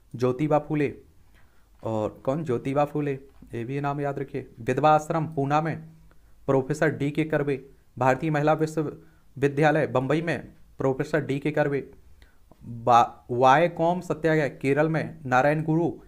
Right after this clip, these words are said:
एन कुमारन आसन, टी के माधव, के पी, के पी केशव मेनन। और गुरु बायूर सत्याग्रह केरल में, के, के,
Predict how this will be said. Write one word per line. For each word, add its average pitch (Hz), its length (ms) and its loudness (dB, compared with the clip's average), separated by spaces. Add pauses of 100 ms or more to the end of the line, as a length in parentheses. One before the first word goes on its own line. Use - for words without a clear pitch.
(200)
एन 143 220 0
कुमारन 156 480 0
आसन, 143 560 -4
टी 135 140 -2
के 143 340 -2 (380)
माधव, 127 360 2 (960)
के 143 160 4
पी, 160 340 0 (1500)
के 147 120 6
पी 165 160 0
केशव 151 720 0
मेनन। 131 460 -4 (420)
और 113 440 -2 (300)
गुरु 139 520 -2
बायूर 131 720 2
सत्याग्रह 127 480 -2
केरल 143 360 0
में, 160 220 -4
के, 135 240 0 (500)
के, 139 140 4